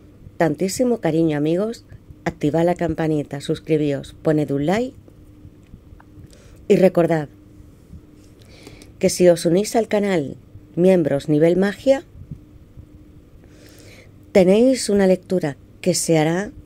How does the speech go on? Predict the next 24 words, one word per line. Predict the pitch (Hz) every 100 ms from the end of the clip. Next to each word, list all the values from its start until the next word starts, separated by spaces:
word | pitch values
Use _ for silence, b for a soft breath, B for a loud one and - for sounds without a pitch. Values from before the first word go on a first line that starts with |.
| - - - - - - -
real | 180 202 196 170 139 131 - - - - B B B -
con | 190 170
Afrodita, | 156 170 196 214 175 185 - - - - - - - -
una | 147
baraja | 143 147 - 143
maravillosa, | 139 139 131 127 180 - 160 - -
y | 160
los | 147 143
ángeles. | 151 143 - 139 131 - B B B B B B B B B B -
Un | 233 247
ritual | 240 220 220 214 180 131 - - - - - - -
para | 170 156 143
hacer | 131 185 196
que | -
alguien | 170 175 202 190
vuelva | 147 180 165 147
contigo. | 147 147 143 135 139 B B B B -
Compartiré | 156 151 147 147 180
su | 190
amuleto | 185 151 160 185 262 254
y | 160 165
este | 165 160
mes | 156 -
también | 147 151 190 254